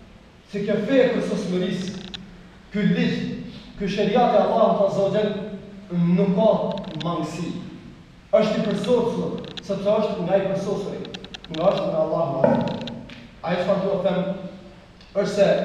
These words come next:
ka njerëz me ndele, të cilët dalin dhe i gjon vrejtje sheriatit, i gjon vrejtje Kur'anit, i gjon vrejtje sunetit pejgamberit alayhi salatu wassalam. Ka njerëz të cilët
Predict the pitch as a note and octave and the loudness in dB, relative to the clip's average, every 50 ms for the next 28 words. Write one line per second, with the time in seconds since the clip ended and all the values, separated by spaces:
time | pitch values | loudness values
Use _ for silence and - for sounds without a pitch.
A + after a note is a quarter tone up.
0 | - - - - - - - - - - - - - - F#3+ G#3 G3+ G3 - - | -4 -4 -8 -10 -12 -14 -16 -18 -20 -20 -20 -16 -2 4 6 6 8 8 6 6
1 | F3 E3+ F3+ F3 - - - - - - - - - - - - - - - - | 4 4 2 0 -2 -4 -6 -8 -10 -10 -12 -14 -16 -18 -18 -20 -20 -20 -20 -18
2 | - C#3 D#3 E3 E3 D#3 D#3 D#3+ D3 C#3 C#3 - - - - - - - - - | -12 -8 -4 -4 -4 -2 -2 -2 -2 -2 -2 -2 -4 -4 -6 -6 -8 -10 -12 -12
3 | - - - - - - F3+ E3+ - F3+ F3 F3+ F3 F3+ F3 - - - - - | -14 -16 -18 -18 -14 -10 -8 -6 -2 -2 0 0 0 -2 -2 -4 -6 -10 -14 -14
4 | - - - - - - C3+ C#3 - D#3 D3+ D#3+ D#3+ G#3 G#3 G#3+ - - - C3 | -16 -18 -20 -20 -20 -18 -14 -4 2 4 4 6 6 4 2 2 0 -2 -4 -6
5 | - - - - - - - - D#3+ E3+ F3 E3+ E3+ F3 G3 F#3+ F3+ - - E3+ | -8 -10 -12 -14 -16 -16 -8 -6 -4 -2 0 -2 0 0 0 0 0 0 0 0
6 | F#3 F3+ F#3+ G3+ G#3 G#3+ G#3+ G#3+ - - - - - - - F#3+ F3 - C#3+ D3 | -2 0 0 0 0 0 0 -2 -4 -6 -10 -12 -12 -10 -6 -4 -2 0 2 4
7 | D3 - - - - - - - - - - - - - - - - - F3+ F3 | 4 4 2 0 -2 -4 -4 -6 -10 -12 -12 -14 -16 -18 -18 -20 -10 -6 -4 0
8 | F#3+ G3+ G3 F3 - G3+ G#3+ G3 - - - - - - F#3 - - F3 F3 - | 2 2 2 4 4 4 4 4 4 2 0 0 -2 -4 -4 -6 -4 -4 -4 -2
9 | F3 F3+ F3+ F#3+ A3 A#3+ - - - - - - - - - - G3 F3 F#3 G#3 | -2 -2 -2 0 0 -2 -2 -4 -6 -8 -10 -12 -14 -14 -8 -4 -2 2 4 4
10 | G3 G3+ G3+ G#3 G#3+ G#3 G#3 G3+ G3+ G3+ G3+ G3+ - - - - - F#3 F3 E3+ | 4 4 4 4 4 4 6 6 6 6 6 4 2 -2 -6 -6 -6 -4 -2 0
11 | F#3 F#3+ F3+ F#3 E3 - - F3 D#3+ D#3+ D#3+ D#3 E3+ E3+ F3 E3+ - E3+ D3+ D3 | 0 0 0 0 -2 -2 0 2 2 2 2 2 0 0 0 -2 -4 -4 -6 -6
12 | D#3 - C#3+ - D3+ D3 - - - A#2 - - - - - - - - - - | -6 -6 -8 -6 -6 -6 -6 -6 -6 -8 -10 -14 -14 -14 -16 -18 -18 -20 -20 -20
13 | - - - - G3 G3+ F#3 E3+ - - - - - - - - - - - - | -20 -20 -8 4 4 4 6 6 2 2 2 2 0 -2 -2 -6 -8 -10 -10 -6
14 | G#3 F3+ - G#3 G3 F3+ F3 F#3 F3+ | -6 -4 -2 -2 0 0 0 0 0